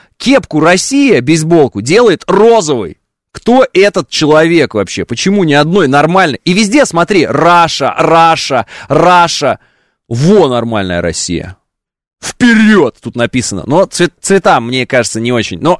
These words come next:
понятно, что это, э, как обыгрывают наш флаг, да? Да, ну нормально. Вот это нормально. По-, только вперёд, оказывается, там написано. Она опять ма-, какая-то маленькая.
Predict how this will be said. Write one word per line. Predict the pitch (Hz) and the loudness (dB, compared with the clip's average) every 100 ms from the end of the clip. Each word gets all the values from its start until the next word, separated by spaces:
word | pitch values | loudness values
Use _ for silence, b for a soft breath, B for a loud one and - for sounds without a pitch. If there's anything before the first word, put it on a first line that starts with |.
| - | 0
понятно, | 175 190 139 | 0 0 -2
что | - 139 | -4 -2
это, | 135 120 B B B | 0 -2 B B B
э, | 87 87 71 76 78 82 90 - | -8 -4 -4 -4 -4 -6 -8 -4
как | 143 135 | -2 2
обыгрывают | 120 147 160 147 147 | 2 2 2 2 0
наш | 143 143 | 0 -2
флаг, | - 196 208 - _ | 0 0 0 -6 _
да? | 110 127 170 - _ _ _ _ _ _ - | -2 0 0 -6 _ _ _ _ _ _ -14
Да, | 101 104 113 98 | -8 -4 -2 -2
ну | 92 131 | -2 -2
нормально. | 151 135 104 87 | 0 0 -2 -2
Вот | 92 151 | -4 -4
это | 147 | -2
нормально. | 135 131 127 104 80 80 90 _ _ _ _ _ _ _ _ _ _ B B B B B _ _ _ _ - - | 0 0 0 -2 -4 -10 -16 _ _ _ _ _ _ _ _ _ _ B B B B B _ _ _ _ -18 -8
По-, | 87 - | -6 -8
только | - 131 139 - | -2 0 0 -2
вперёд, | 107 113 104 95 80 | -4 -2 -2 -2 -4
оказывается, | 78 80 78 - | -6 -6 -8 -8
там | 80 | -8
написано. | 80 - - 110 | -8 -10 -6 -2
Она | 165 | 0
опять | 196 240 180 | 0 0 0
ма-, | 185 | -2
какая-то | 156 160 160 160 143 | -2 -4 -2 0 0
маленькая. | 156 147 107 - 80 76 | -2 -2 -2 -6 -8 -8